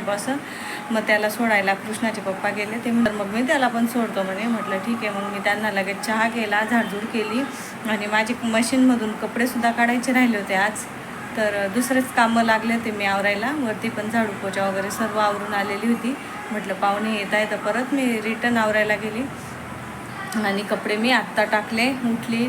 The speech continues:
ते गेले, तो ब-, मग थोडा मोबाईल वगैरे बघितला आणि कपडे टाकले आता, झाडझूड वगैरे. आणि आता सहा वाजले, तर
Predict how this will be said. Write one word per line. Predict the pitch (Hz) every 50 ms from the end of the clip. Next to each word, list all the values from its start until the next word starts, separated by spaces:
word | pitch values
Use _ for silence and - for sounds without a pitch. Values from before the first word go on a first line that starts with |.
| 240 -
ते | 214 208
गेले, | 208 220 214 214 214 214
तो | 208 220 214 214
ब-, | 208 214 214 214 214 208 208 208 202 196 196 214 214 196
मग | 202 196 190 - - -
थोडा | 240 220 208 202
मोबाईल | 196 196 196 196 196 202 202 202
वगैरे | 202 208 202 202 202 208
बघितला | 196 214 214 220 247 - 214 226 254 262 - - - - - - - - - -
आणि | 214 202 190 190 190 196 196 196 190 196 190 -
कपडे | 220 214 214 208 214 220
टाकले | 208 - 208 - 208 208
आता, | 208 202 202 - 240 254 320 - - - 226
झाडझूड | 220 226 220 196 185 196 196
वगैरे. | 196 202 196 202 208 226
आणि | 240 240 226
आता | 208 202 196 - -
सहा | - - 254 233 208 214
वाजले, | 220 226 226 214 196 214 214 254 294 294 - - - - - - - - - - - - - - - - - -
तर | - 226 208